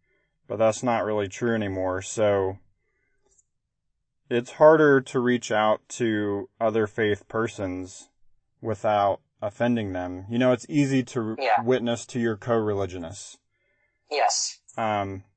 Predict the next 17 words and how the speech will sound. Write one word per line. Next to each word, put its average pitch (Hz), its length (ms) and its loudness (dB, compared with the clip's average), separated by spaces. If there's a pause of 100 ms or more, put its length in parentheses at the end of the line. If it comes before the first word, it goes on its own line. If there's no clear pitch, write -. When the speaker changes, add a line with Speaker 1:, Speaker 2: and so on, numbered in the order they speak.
(140)
Speaker 1:
but 131 220 4
as 135 180 8
we 131 160 4
see 139 300 0
this 123 260 0
trend 127 440 -2
towards 113 680 -2 (500)
pluralism, 117 920 2 (560)
many 123 300 2
health 139 340 6
institutions 117 880 -2
are 104 220 2
becoming 107 500 -4
more 104 180 -2
secular 107 540 -2
as 92 120 -6
well. 95 460 2